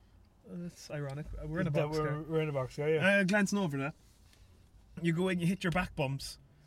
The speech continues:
Speaker 1: Like, that's fucking sore. And you're trying to isolate yourself. When you get in the ring, you're like, "Okay, these,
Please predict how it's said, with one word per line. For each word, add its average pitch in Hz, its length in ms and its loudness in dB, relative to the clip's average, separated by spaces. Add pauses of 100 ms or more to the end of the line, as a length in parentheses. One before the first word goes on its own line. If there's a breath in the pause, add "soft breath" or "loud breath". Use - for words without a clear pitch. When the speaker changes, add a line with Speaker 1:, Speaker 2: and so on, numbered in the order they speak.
(260 soft breath)
Speaker 1:
Like, 160 140 -2 (120)
that's 156 200 -8
fucking 190 400 -2
sore. 151 460 0 (720 loud breath)
And 151 80 2
you're 165 80 4
trying 190 180 4
to 175 160 4
isolate 180 480 4
yourself. 143 560 -2 (140)
When 147 120 -2
you 143 60 -2
get 170 160 4
in 180 120 4
the 160 100 4
ring, 165 160 4
you're 156 100 2
like, 143 140 -2 (160)
"Okay, 127 280 -4 (460 soft breath)
these, 175 420 2